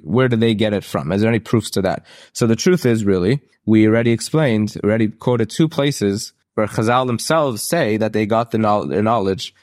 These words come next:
from the Torah itself. We, the, it's explicit, like we said in the Gemara in Bechoros, but it's in that Medrash, in Bereishis Rabbah, and it's in Chaf Daled and Bereishis Rabbah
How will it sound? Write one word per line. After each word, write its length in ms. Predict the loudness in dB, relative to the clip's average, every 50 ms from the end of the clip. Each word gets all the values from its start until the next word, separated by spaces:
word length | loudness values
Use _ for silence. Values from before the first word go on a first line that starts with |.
| _ _ _
from 440 | -14 -6 -2 -2 0 0 -2 -4 -2 0
the 140 | 0 0
Torah 320 | 0 0 0 0 0 0 -2
itself. 460 | -2 -4 -4 -4 -4 -6 -12 -18 -20 _ _
We, 260 | -2 0 0 0 0 0
the, 260 | 0 0 -2 -2 -4
it's 160 | -4 -4 -4
explicit, 420 | -4 -4 -2 0 0 0 2 2 0
like 140 | 0 0 0
we 80 | 0
said 140 | 2 2 2
in 80 | 4 4
the 80 | 2
Gemara 180 | 2 2 2 2
in 60 | 0
Bechoros, 400 | 0 0 0 0 0 -2 -2 -2
but 200 | -4 -4 -4 -4
it's 160 | -6 -4 -4
in 60 | -4
that 100 | -2 0
Medrash, 520 | 0 0 0 2 0 0 -2 -2 -4 -10 -14 _ _ _ _ -8
in 120 | -8 -4 -2
Bereishis 400 | 0 0 0 0 -2 -4 -2 0
Rabbah, 380 | 0 0 0 0 0 -2 -2 -4 -8 _ -8
and 140 | -6 -6 -4
it's 100 | -4 -4
in 80 | -6
Chaf 320 | -6 -4 -4 -4 -4 -4 -4
Daled 380 | -2 0 0 2 2 2 2
and 60 | 2 2
Bereishis 320 | 2 2 0 0 -2 0
Rabbah 360 | 0 0 0 0 0 -2 -4